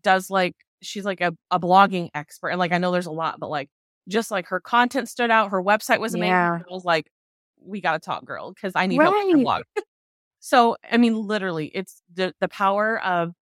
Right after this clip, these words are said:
Speaker 1: networking and then knowing what you do and being able to have that is, like, so powerful.
Speaker 2: Absolutely.
Speaker 1: For sure. Okay, Pam,
Speaker 2: Absolutely.
Speaker 1: where can we find you?
Speaker 2: Oh,
Speaker 1: Oh.
Speaker 2: yes.
Speaker 1: <laughs>
Speaker 2: So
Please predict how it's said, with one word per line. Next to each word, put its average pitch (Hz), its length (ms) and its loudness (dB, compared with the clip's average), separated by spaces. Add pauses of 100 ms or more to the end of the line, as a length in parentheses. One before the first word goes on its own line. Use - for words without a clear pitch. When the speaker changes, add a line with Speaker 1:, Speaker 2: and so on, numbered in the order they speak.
(160)
Speaker 1:
networking 202 720 -2
and 180 180 0
then 165 240 -2 (120)
knowing 226 400 2
what 220 140 2
you 208 120 -6
do 196 320 -4
and 175 140 0
being 208 200 -4
able 214 160 -2
to 185 60 -2
have 185 320 -2
that 185 240 2
is, 170 220 -4
like, 123 180 -4 (340)
so - 380 -12
powerful. - 480 -20 (320)
Speaker 2:
Absolutely. 185 1120 0
Speaker 1:
For 170 140 -6
sure. - 260 0
Okay, - 180 2
Pam, - 40 0
Speaker 2:
Absolutely. - 480 -2
Speaker 1:
where 214 240 2
can 302 180 -2
we 302 100 0
find 202 380 2
you? 151 260 -12 (880)
Speaker 2:
Oh, 269 120 6
Speaker 1:
Oh. 254 60 4
Speaker 2:
yes. 277 300 4 (240)
Speaker 1:
<laughs> - 420 -8 (200)
Speaker 2:
So 254 500 4